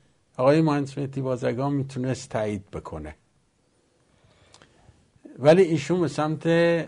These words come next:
آقای خمینی رفت. اه، این، اه، آیا به خاطر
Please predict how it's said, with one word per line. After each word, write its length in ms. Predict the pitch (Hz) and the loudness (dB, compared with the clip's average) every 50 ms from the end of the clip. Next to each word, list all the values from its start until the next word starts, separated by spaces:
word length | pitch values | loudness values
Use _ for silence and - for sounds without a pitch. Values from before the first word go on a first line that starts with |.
| - _ - - | -10 _ -8 -6
آقای 420 | 113 113 113 120 131 139 143 143 | -2 0 0 0 2 2 0 -2
خمینی 880 | 135 - - - 107 110 113 117 117 117 113 110 110 110 117 123 120 104 | -4 -6 -10 -6 -2 0 0 2 2 2 2 2 0 0 0 0 0 0
رفت. 680 | 92 90 - - - - - - - - - - - - - _ _ _ _ _ _ _ _ _ _ _ _ _ _ _ _ _ _ _ - | -2 -6 -8 -8 -12 -16 -20 -20 -20 -20 -20 -20 -20 -20 -20 _ _ _ _ _ _ _ _ _ _ _ _ _ _ _ _ _ _ _ -16
اه، 500 | - 123 120 120 120 117 117 117 120 120 117 - - 131 131 - - 185 - _ _ _ _ _ _ - _ _ _ _ _ _ _ | -14 -12 -10 -10 -10 -10 -10 -10 -12 -12 -14 -16 -20 -20 -20 -20 -20 -20 -20 _ _ _ _ _ _ -20 _ _ _ _ _ _ _
این، 380 | - 180 180 180 175 170 165 151 139 135 135 135 135 139 - - _ _ _ _ _ _ _ _ _ _ _ _ _ _ - | -2 0 2 2 2 2 -2 -4 -6 -8 -10 -10 -12 -14 -16 -20 _ _ _ _ _ _ _ _ _ _ _ _ _ _ -18
اه، 240 | - 139 139 139 135 - | -14 -12 -12 -12 -10 -8
آیا 360 | 131 135 147 147 147 151 143 | -4 -2 0 2 4 4 2
به 160 | 127 117 127 110 | 2 2 -2 -4
خاطر 760 | - - 117 117 - - 135 143 139 147 143 143 143 135 | -2 -2 -4 -4 -4 -6 -6 -4 -2 -2 -2 -2 -2 -4